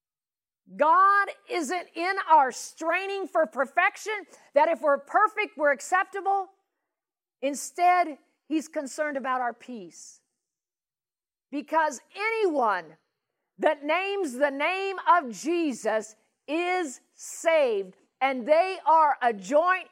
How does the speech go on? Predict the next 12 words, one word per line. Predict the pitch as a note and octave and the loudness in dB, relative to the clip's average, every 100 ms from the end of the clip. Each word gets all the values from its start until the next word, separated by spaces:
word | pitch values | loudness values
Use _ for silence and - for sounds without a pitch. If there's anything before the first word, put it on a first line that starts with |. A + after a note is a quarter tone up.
| D4+ | 4
heir | E4+ E4 D4+ | 6 6 2
with | A#3 F4 - C#4 | -2 -4 -2 -2
us | B3 - - _ - | -2 -4 -16 _ 0
of | C4+ - | 0 2
all | D#4 D#4+ D#4+ | 4 6 6
that | C4 C4+ | 2 -2
Jesus | G3 C#4+ B3 B3+ - | -6 -8 -6 -6 -4
has. | B3 A3+ F3 - - _ _ | -2 0 -2 -6 -20 _ _
Now, | C#4+ C#4+ | -2 2
there's | C4+ C#4+ G#3+ | 4 2 0
varying | G#3 D4 D4 C4+ A#3+ | 2 2 4 0 -2
levels | A#3+ B3+ C#4 D#4 F#4+ G#4 G4 | -2 0 2 0 -2 -4 -6